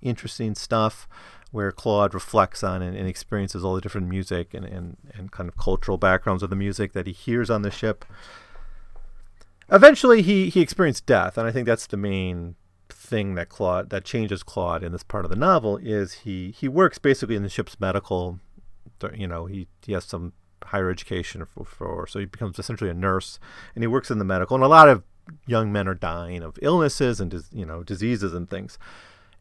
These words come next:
and getting, you know, and dying. And this is something that, that Claude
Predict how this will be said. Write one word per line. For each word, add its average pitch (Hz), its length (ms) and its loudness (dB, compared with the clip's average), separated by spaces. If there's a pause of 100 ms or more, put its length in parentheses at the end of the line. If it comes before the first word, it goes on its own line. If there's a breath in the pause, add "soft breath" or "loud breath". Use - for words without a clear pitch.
(140)
and 123 480 4
getting, 104 520 0 (560)
you - 80 -12
know, 98 80 -10
and 104 180 -8
dying. 123 400 6
And 110 100 0
this 127 120 -2
is 113 80 -4
something 104 380 -2
that, 87 200 -2
that 90 200 -4
Claude 90 360 -4